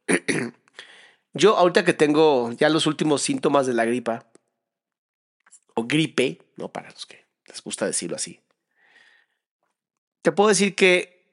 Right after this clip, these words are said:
escuchar a mi cuerpo ha sido uno de los más grandes aprendizajes. Pero más cuando te das cuenta que no, no es que tu cuerpo esté separado de ti,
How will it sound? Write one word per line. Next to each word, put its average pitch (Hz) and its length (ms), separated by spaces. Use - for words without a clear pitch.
escuchar - 460
a 185 40
mi 185 120
cuerpo 170 440
ha 131 80
sido 143 220
uno 147 80
de 147 60
los 127 340
más 143 920
grandes 143 480
aprendizajes. 123 680
Pero 190 200
más 240 320
cuando 285 280
te 175 100
das 180 180
cuenta 190 380
que 156 140
no, 175 380
no 185 260
es 220 180
que 233 120
tu 208 220
cuerpo 170 360
esté 180 240
separado 156 640
de 127 140
ti, 165 320